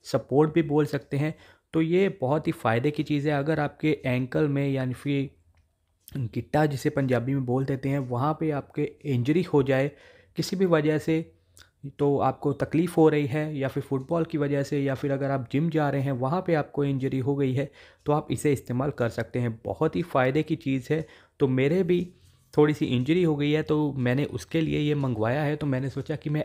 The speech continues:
आपको भी दिखाऊं। अगर आप Amazon पे जाएंगे तो Hansaplast का ये काफ़ी ज़्यादा फ्लैश होता है, काफ़ी ज़्यादा इसकी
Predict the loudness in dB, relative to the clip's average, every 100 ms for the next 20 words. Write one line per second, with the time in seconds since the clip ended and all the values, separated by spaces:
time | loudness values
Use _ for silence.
0 | -2 -2 0 0 0 0 0 -2 -2 -4
1 | -2 -2 -2 -2 0 -2 -2 0 0 0
2 | -2 -2 -2 -2 0 0 0 -2 -2 -2
3 | -2 -2 -2 -2 -2 -4 -6 -2 -2 0
4 | -2 -2 -2 -4 -4 -6 -4 -4 -6 -6
5 | -4 -2 -4 -6 -8